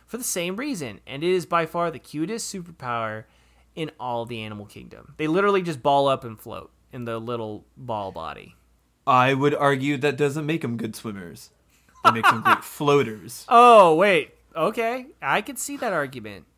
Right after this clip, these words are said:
Speaker 1: No, it's, it's a matter of can they guide themselves.
Speaker 2: Mm.
Speaker 1: So
Speaker 2: buoyancy is not swimming. Just
Speaker 1: <laughs>
Speaker 2: ask later day Marlon Brando.
Speaker 1: <laughs> Ask all those fucking jellyfish that fucking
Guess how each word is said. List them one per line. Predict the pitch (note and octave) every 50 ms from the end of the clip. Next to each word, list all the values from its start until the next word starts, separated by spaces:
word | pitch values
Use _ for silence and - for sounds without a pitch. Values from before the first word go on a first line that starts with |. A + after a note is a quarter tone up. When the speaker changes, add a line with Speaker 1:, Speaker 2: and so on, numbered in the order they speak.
| _ _ -
Speaker 1:
No, | - E3 B2+ C#3+
it's, | F#3+ F3 E3 D#3 - -
it's | E3+ C3+ -
a | D3+
matter | D3 D#3+ F3 F3 E3+ D3+
of | - -
can | - D3+
they | C#3+ A#2
guide | G2 - A#2+ A#2 C3+ D#3 D3+ B2 B2
themselves. | A#2+ A2 G#2+ G#2+ - - G2 E2+ C#2 A#1+ A1 _ - - - _ _ _ _ _ _ _ _ - C#3+
Speaker 2:
Mm. | C#3+ C#3 C3+ C3+ C3 C3 B2+ B2+ C3+ C#3+ D3 _ _ _ _ _ _ _ _ _ _ _ _ _ _ _ _ _ _ _ _
Speaker 1:
So | - - E3 D#3+
Speaker 2:
buoyancy | C#3 B2+ C3 E3 D#3+ F#3+ A3 B3 A#3+ G3 F#3+ - G#3 E3
is | D3+ C3 B2+
not | D#3 D#3 C#3+ B2+ -
swimming. | - D#3 C3+ - D3 - - - - _ _ _ _ _ _ _ _ - - - -
Just | - D3 C3+ B2+
Speaker 1:
<laughs> | - C#3
Speaker 2:
ask | C#3 C3 - -
later | C3+ C3 C3 B2 B2+ A#2+
day | B2 A#2 A#2 A2+
Marlon | A2+ A2 G#2+ G#2 G#2 G2+
Brando. | G#2+ G2 F#2 F2 F2 F2 - _
Speaker 1:
<laughs> | - - - - - B5+ C6+ C6+ C6+ - - - - - C5 - - - C#5 C5 C5 - - C#5 - - - - C#5 - - - E5+ - - - - _ _ - _ _ _ _ _ _ _ - - - - - - _ _ _ -
Ask | E3 F#3 F3 -
all | A3 G3+ F#3
those | F#3+ F#3 F3 -
fucking | - G3 F3+ - F3 D#3 D3
jellyfish | C#3 C#3+ C#3+ C#3+ C#3+ C#3 C#3 B2 - B2+ A#2 A2+ A2 A2 -
that | A#2+ A2+ G#2+ A2+
fucking | C3 B2 A#2+ A#2 A2 A2 G#2+ G#2+ G#2 G#2+